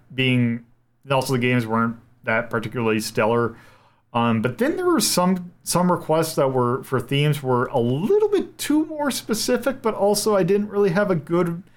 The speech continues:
grounds other than just saying no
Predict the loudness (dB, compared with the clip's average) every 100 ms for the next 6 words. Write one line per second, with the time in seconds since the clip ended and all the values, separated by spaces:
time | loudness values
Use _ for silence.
0 | _ _ _ _ _ 0 2 2 2 2
1 | 4 4 2 -2 -14 _ -4 0 0 0
2 | 2 2 2 0 2 4 4 2